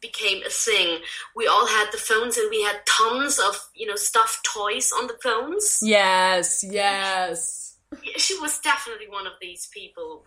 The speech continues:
Speaker 1: with, like, huge different
Speaker 2: Yeah.
Speaker 1: keychains and everything.
Speaker 2: Absolutely, like, stuffed animals everywhere, and her keys are filled with, like, beaded stuff, and she has friendship bracelets everywhere. And I definitely, like, you know, see her going off to college and being very, like, successful in that, but before really, you know,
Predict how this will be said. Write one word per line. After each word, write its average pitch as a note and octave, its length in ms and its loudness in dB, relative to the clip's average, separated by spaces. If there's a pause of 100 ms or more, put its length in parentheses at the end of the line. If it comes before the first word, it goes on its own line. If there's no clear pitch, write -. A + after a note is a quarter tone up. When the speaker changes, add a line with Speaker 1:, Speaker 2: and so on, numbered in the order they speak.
Speaker 1:
with, - 180 -16
like, F3 140 -2 (340)
huge - 520 -8 (280)
different F#3+ 440 -8 (140)
Speaker 2:
Yeah. A#3 120 4
Speaker 1:
keychains G#3+ 640 0
and E3+ 100 -6
everything. - 420 -6
Speaker 2:
Absolutely, G3+ 720 2
like, F#3 240 0
stuffed - 300 -2
animals F3+ 340 0
everywhere, F3+ 440 4
and F3+ 100 -2
her E3+ 160 -2
keys E3+ 340 -8
are F3 80 -2
filled F3 320 0
with, F3 120 -8
like, E3 220 -4
beaded E3+ 360 -8
stuff, E3 240 0
and E3 80 -14
she D#3 60 -6
has D#3 100 -8
friendship E3+ 420 -4
bracelets D#3+ 380 -6
everywhere. D#3+ 640 0
And B3 480 0
I C4+ 100 2
definitely, E4 440 2
like, C#4+ 180 0
you B3+ 80 0
know, G3+ 220 0
see - 180 -4
her A#3+ 80 -2
going A3 240 2
off A3+ 80 -10
to A#3 80 -14
college G3+ 360 -2
and F#3 120 -12
being F3 160 -8
very, F3 220 2
like, E3+ 140 0
successful F#3+ 480 -6
in F#3+ 180 -6
that, F3 200 0
but F#3+ 80 -12
before F#3+ 300 -4
really, F3+ 360 -2
you E3 60 -4
know, C#3 200 -12